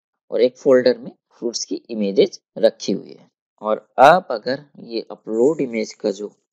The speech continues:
button है इस पे मैं click करता हूँ तो सारी image एक के बाद एक Excel में insert हो गई है और हर image image वाले कॉलम में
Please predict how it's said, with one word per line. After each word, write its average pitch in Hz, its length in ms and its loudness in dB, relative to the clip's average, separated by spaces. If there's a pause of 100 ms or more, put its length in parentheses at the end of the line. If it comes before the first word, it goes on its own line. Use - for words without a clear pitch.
(120)
button 113 480 -2
है 151 80 -14 (300)
इस - 180 -4
पे - 180 4
मैं 156 160 -2
click 104 300 -8
करता - 280 -20
हूँ - 240 -20
तो - 100 -18
सारी 151 420 -4 (160)
image - 400 -20 (140)
एक 110 280 -2
के 139 140 -4
बाद 101 360 -14 (100)
एक 123 220 -6 (160)
Excel - 480 -10 (300)
में 135 120 -16 (300)
insert 101 500 0
हो 117 120 -8
गई 117 200 -12
है 165 120 -20 (340)
और 123 280 12
हर 156 280 6
image 120 600 4 (360)
image 120 380 6
वाले 131 340 8
कॉलम 107 420 4
में 165 140 -2